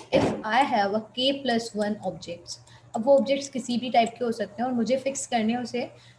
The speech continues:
दो boxes में, ठीक है। जैसे मेरे पास तीन मेरे जो है यहाँ पर वो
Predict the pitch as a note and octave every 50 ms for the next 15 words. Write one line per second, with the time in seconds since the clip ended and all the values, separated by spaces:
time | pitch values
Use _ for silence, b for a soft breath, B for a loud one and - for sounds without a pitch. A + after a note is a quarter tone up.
0 | B B - G3+ F#3 F3 C4 C#4 C4+ F#3+ A3 F#3+ - - - - - - - -
1 | - - - - - - _ _ - A3 - C#4 A3 A3+ A3 A3+ A3 G#3+ G#3+ G#3+
2 | - A3+ A3+ - - - A#3+ A#3+ B3+ C4 C4+ C4+ B3 A#3 A3 G#3+ A3 A3 G3+ G3+
3 | A3 G#3+ G#3 G#3+ G3+ G3+ G3+ F#3+ F#3+ F#3+ - G#3 G#3 G3 G3 G3+ G3+